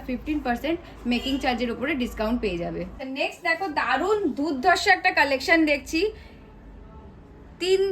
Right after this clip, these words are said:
থাকের সীতাহার, দেখো তেঁতুল পাতার ডিজাইন রয়েছে কিন্তু, দারুণ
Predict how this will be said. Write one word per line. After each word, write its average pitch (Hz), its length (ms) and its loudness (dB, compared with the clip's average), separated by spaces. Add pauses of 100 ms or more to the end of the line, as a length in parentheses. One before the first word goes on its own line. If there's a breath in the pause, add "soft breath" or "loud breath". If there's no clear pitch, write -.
(120)
থাকের 381 360 4 (180)
সীতাহার, 277 520 2 (600)
দেখো 226 240 0 (800)
তেঁতুল 311 380 0
পাতার 370 320 4
ডিজাইন 311 380 4
রয়েছে 247 320 0
কিন্তু, 196 260 -8 (800)
দারুণ 294 320 4